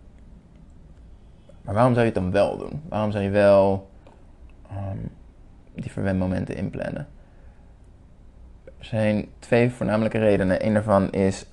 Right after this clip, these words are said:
even niet bezig zijn met afvallen en met wat je nou moet eten en of je wel genoeg eet, weinig eet, de juiste keuzes, et cetera.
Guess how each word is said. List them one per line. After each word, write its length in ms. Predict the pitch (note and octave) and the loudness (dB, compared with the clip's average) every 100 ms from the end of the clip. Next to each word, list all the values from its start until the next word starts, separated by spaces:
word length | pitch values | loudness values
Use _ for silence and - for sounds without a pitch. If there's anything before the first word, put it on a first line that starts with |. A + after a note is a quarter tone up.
| - | -6
even 280 | - D#3+ C#3 | 0 2 4
niet 140 | A2 | 4
bezig 300 | G2+ G2+ - | 6 4 2
zijn 400 | - F2+ F#2 F2+ | 2 4 4 4
met 360 | F#2 F#2 - - | 4 2 -2 -4
afvallen 720 | - G2 - F#2 F2+ F2+ - | 0 2 4 4 6 6 2
en 640 | - F2 F2+ F2 F2 F#2+ F#2+ - - - - - - - - - - - - - | -2 -2 0 0 -2 -4 -8 -16 -20 -20 -20 -20 -20 -20 -20 -20 -20 -20 -20 -18
met 180 | - G#2 | -16 -8
wat 180 | F#2 - | -8 -6
je 80 | |
nou 140 | G2 F#2 | -6 -4
moet 140 | F#2 - | -6 -6
eten 380 | F#2 F#2 F#2 | -4 -4 -4
en 180 | F#2+ G2 | -4 -4
of 140 | G2 - | -6 -8
je 80 | |
wel 140 | G#2 F2+ | -6 -6
genoeg 380 | - F#2+ F#2+ - | -4 -6 -6 -4
eet, 340 | G2 F#2+ G2+ | -4 -4 -4
weinig 400 | F#2+ F#2+ F#2+ F#2+ | -2 0 -2 -4
eet, 280 | - F#2+ F#2+ | -2 -2 -2
de 60 | |
juiste 340 | - G2 F#2+ - | 2 2 2 -4
keuzes, 440 | - F#2+ F2+ A2+ | 0 0 0 -6
et 120 | - | -8
cetera. 520 | - D2+ F2 - - | -6 -6 -6 -8 -8